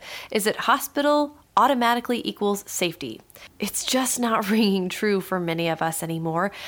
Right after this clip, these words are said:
and we are feeling more safety and a chance at an intervention-free birth away from the hospital.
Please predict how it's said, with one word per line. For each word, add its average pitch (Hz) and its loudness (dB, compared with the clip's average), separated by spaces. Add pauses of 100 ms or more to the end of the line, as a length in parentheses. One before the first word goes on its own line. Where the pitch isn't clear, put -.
(160)
and 196 2
we 302 4
are 440 4
feeling 302 0
more 240 2
safety 240 -2
and 180 0
a 170 -4
chance 233 -2 (100)
at 165 -8
an 160 -4
intervention-free 185 -2
birth 262 -2 (500)
away 180 0
from 156 -6
the 156 -8
hospital. - -8